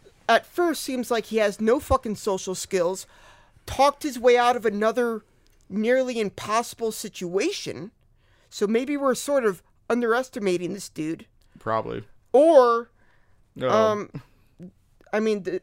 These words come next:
Speaker 1: the cop dropped the ball. And, you know, at the end of the day, none of us know what the real story is. That's, that's the simple case of it.
Speaker 2: Yeah, yeah, absolutely.
Speaker 1: Yeah. Um,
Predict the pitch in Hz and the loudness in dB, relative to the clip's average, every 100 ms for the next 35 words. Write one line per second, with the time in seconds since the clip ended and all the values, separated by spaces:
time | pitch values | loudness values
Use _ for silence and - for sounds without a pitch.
0 | - 180 214 202 - 226 214 - 214 - | -10 -2 0 0 -2 -4 -4 -2 -4 -4
1 | 180 185 120 113 - 247 254 220 - _ | -2 0 0 -4 0 2 2 -6 -14 _
2 | _ _ _ 208 226 262 247 - 214 165 | _ _ _ -2 4 4 4 -2 -4 -4
3 | 170 262 277 226 214 220 208 214 _ _ | 2 2 2 0 2 2 0 -2 _ _
4 | _ _ _ _ 202 202 226 233 240 220 | _ _ _ _ -2 0 0 0 -4 -8
5 | - 208 196 185 196 170 170 156 - 143 | -4 0 0 -2 -6 -6 -6 -6 -8 -10
6 | 127 - - 214 214 - - 247 254 - | -8 -14 -4 -2 -2 -4 0 2 2 -2
7 | 233 226 202 147 185 147 - - 135 104 | -6 -6 -6 -8 -8 -10 -12 -4 -4 -2
8 | 98 - - 101 - 113 - - 185 - | -6 -6 -6 -6 -6 -10 -10 -4 -4 -4
9 | - _ _ _ _ _ - - _ _ | -14 _ _ _ _ _ -20 -20 _ _
10 | 220 240 240 220 | 4 6 4 0